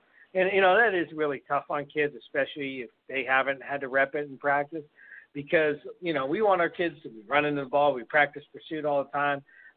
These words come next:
Uh, but, you know, the, the trade-off to that is, uh, if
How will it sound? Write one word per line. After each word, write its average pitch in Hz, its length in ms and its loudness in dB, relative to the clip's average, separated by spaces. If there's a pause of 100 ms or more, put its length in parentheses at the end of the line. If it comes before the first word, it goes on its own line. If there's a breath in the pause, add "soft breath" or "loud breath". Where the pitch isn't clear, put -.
Uh, 120 220 -8
but, 131 360 0 (560)
you 143 100 -4
know, 113 180 -2
the, 120 240 -8
the 123 100 -6
trade-off 139 480 2
to 120 80 -10
that 120 280 0
is, 117 320 -4 (160)
uh, 107 240 -4 (400)
if 117 100 -12